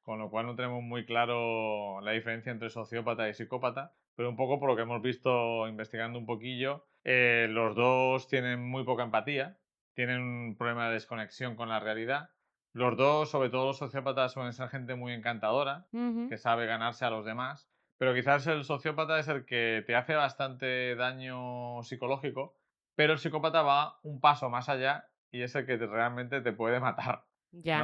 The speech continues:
Speaker 1: Esa es un poco la historia.
Speaker 2: Vale.
Speaker 1: Y, bueno, nuestro objetivo es, eh, recorrer este,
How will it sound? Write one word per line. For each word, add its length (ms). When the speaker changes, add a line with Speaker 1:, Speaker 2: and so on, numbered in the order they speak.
Speaker 1:
Esa 120
es 60
un 100
poco 220
la 120
historia. 500
Speaker 2:
Vale. 380
Speaker 1:
Y, 380
bueno, 360
nuestro 440
objetivo 580
es, 340
eh, 420
recorrer 400
este, 460